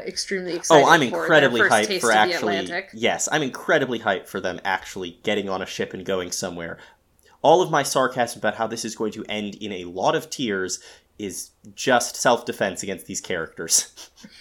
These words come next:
Speaker 1: So, uh, chapter twenty-one is called Going Aboard.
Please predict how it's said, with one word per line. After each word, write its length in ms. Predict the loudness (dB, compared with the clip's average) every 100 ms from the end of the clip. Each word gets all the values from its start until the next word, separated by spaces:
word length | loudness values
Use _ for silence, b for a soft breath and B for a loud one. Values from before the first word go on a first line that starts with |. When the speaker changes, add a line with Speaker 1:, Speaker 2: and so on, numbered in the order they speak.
| B B B B B B
Speaker 1:
So, 380 | -6 -2 0 0
uh, 440 | 2 2 2 -2 -4
chapter 360 | 0 0 -2
twenty-one 500 | -6 -8 -4 0 2
is 120 | 0 -4
called 360 | -4 -4 -4
Going 280 | -4 -2 -2
Aboard. 420 | 0 2 0 -2